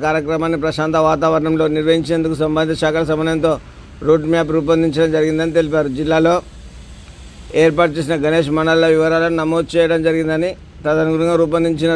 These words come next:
రోడ్డు మ్యాప్ ఆయా మండలాల నిర్వాహకులు అనుసరించాలని తెలిపారు. నిమజ్జన ప్రదేశాల్లో విద్యుత్, మత్స్యశాఖ, పోలీస్ శాఖ, రెవెన్యూ, వివిధ సంబంధిత శాఖల సమన్వయంతో ఏర్పాటు చేయడం జరిగిందని కలెక్టర్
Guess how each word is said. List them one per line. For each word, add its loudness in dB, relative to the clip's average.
రోడ్డు 2
మ్యాప్ 0
ఆయా 2
మండలాల 0
నిర్వాహకులు 0
అనుసరించాలని 0
తెలిపారు. 0
నిమజ్జన 2
ప్రదేశాల్లో 0
విద్యుత్, -2
మత్స్యశాఖ, -2
పోలీస్ 2
శాఖ, 2
రెవెన్యూ, 2
వివిధ 0
సంబంధిత 2
శాఖల 2
సమన్వయంతో 2
ఏర్పాటు -2
చేయడం 0
జరిగిందని 0
కలెక్టర్ 0